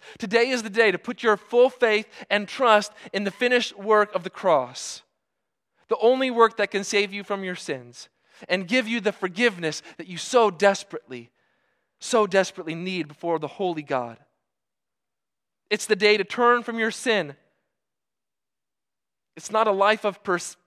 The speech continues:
perfection, but it's seeking to forsake your sin and give your life to Christ so that he becomes your greatest desire,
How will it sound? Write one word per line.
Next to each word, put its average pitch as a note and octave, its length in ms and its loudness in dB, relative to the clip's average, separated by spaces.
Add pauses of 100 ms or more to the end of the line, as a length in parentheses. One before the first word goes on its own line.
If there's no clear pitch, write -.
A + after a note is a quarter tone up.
perfection, E3+ 720 -2 (720)
but G#3 160 0
it's F#3+ 140 -6
seeking A3 340 -6
to G3 100 -6
forsake G#3+ 640 -4
your G3 180 -2
sin G#3 460 -4
and E3+ 160 -10
give G3 220 -2
your G#3+ 120 -2
life G3 260 0
to F3+ 60 -14
Christ F#3+ 640 -2 (460)
so - 140 -10
that G3 140 0
he B3 240 -4
becomes G#3 720 -4 (500)
your F#3 220 0
greatest G3+ 560 0
desire, D#3 640 2